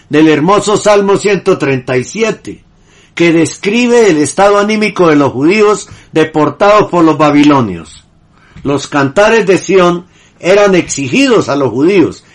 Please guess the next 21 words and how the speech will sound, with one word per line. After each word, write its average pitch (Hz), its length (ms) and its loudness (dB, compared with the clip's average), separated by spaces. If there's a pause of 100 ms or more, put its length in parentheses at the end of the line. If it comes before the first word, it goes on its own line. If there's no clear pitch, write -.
y 127 120 -8
quién 190 220 0
sabe 220 300 0
cuánta 202 460 -2
tristeza 165 680 -4 (300)
en 139 180 -2
esas 160 540 -2 (220)
melodías 165 800 2
en 147 160 -4
tierra 156 380 2
extranjera. 107 680 -6 (1200)
El 131 160 -4
himno 262 300 2
nacional 190 640 0
israelí 175 640 2
puede 196 320 2
rastrear 147 680 0 (360)
esas 180 440 0
palabras 156 560 2
del 139 180 -4
Salmo, 196 460 -2